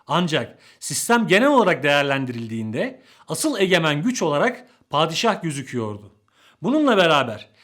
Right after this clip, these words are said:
millet de padişahın bu hakkına rakip olmak üzere ortaya çıkmıştı. Kanuni Esası uyarınca padişah yürütme organının başıydı. Heyet-i Vükela'nın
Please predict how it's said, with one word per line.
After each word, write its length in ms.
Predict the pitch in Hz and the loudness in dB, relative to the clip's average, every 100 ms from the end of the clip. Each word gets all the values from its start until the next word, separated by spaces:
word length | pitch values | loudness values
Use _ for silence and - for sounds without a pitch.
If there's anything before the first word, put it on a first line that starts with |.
| _ | _
millet 380 | 135 175 269 - | -4 0 0 0
de 100 | 240 | 0
padişahın 760 | 208 214 208 - 202 185 240 220 | 4 4 4 0 0 2 0 0
bu 140 | 262 | 2
hakkına 420 | 240 - 160 165 | 0 0 -4 0
rakip 260 | 175 269 254 | 0 -2 -2
olmak 320 | 175 156 147 | -2 -2 -4
üzere 440 | 139 151 254 254 - - | -2 0 0 -4 -12 -4
ortaya 440 | 151 156 180 170 | -2 0 0 0
çıkmıştı. 480 | 170 - 117 - 110 107 _ _ _ _ _ _ | -2 -10 -12 -12 -14 -20 _ _ _ _ _ _
Kanuni 460 | - 151 196 302 285 | -4 0 0 0 -2
Esası 560 | 180 175 185 165 165 269 | -2 -2 0 0 -2 -4
uyarınca 500 | 196 160 143 131 123 | -2 -2 -2 -6 -4
padişah 520 | 131 120 120 - 220 - _ _ _ 135 | -4 -4 -4 -4 -4 -8 _ _ _ -8
yürütme 340 | 151 214 285 | -6 -4 0
organının 540 | 269 202 175 185 208 | 2 2 0 -2 -2
başıydı. 500 | 170 147 165 123 101 - _ _ _ - | -2 -4 -4 -8 -12 -18 _ _ _ -20
Heyet-i 520 | - 160 269 302 220 151 | -4 2 2 2 -2 -6
Vükela'nın 840 | 165 208 196 190 190 202 302 | -4 -2 2 2 2 0 -4